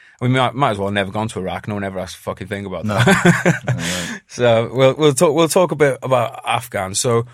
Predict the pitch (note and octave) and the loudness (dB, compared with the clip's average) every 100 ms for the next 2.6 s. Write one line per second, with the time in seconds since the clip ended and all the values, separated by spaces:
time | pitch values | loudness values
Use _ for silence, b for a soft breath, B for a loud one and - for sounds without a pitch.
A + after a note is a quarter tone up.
0 | B B B - F#3 F3+ D#3+ B2 A2 A2 | B B B -2 2 2 2 2 2 -2
1 | C#3+ C3 - _ _ C#3+ D#3 D3 C#3 B2 | -4 -2 -4 _ _ -4 0 2 2 0
2 | B2+ B2+ E3 C3+ C#3 | -8 -10 -10 -6 -6